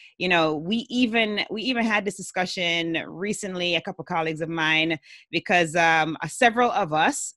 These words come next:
basically got started our careers right around the same time. And so we're all kind of in our,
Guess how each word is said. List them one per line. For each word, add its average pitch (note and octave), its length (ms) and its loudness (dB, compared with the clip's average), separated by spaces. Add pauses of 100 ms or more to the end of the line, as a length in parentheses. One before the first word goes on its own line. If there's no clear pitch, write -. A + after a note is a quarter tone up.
basically F#3 440 -2
got D#3+ 220 -4
started E3 320 0
our D#3 80 0
careers D#3 500 -2
right D#3+ 240 2
around D#3 200 0
the D#3 60 -6
same D3+ 220 -6
time. D3 300 -2
And D3 100 -4
so B2 120 -8
we're D3+ 220 -4
all D#3 200 0
kind D#3 260 0
of D3+ 160 -2
in D#3 160 -4
our, C#3 300 -6